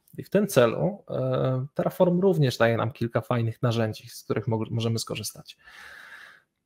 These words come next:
Jednym z nich będzie możliwość iteracji, e, po folderze, czyli, e, przyjmijmy na to, przyjmijmy taką sytuację, że chcielibyśmy utworzyć, e, pięć różnych tabel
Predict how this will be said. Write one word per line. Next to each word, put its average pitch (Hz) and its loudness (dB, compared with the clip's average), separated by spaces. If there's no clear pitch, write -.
Jednym 196 8
z 175 2
nich 180 4
będzie 143 8
możliwość 131 4
iteracji, 123 4
e, 113 -2
po 113 4
folderze, 123 6
czyli, 127 -2
e, 117 -4
przyjmijmy 190 0
na 139 2
to, - -12
przyjmijmy 180 4
taką - 0
sytuację, 117 0
że 131 -4
chcielibyśmy 175 2
utworzyć, 127 4
e, 117 0
pięć 160 6
różnych 117 0
tabel 135 10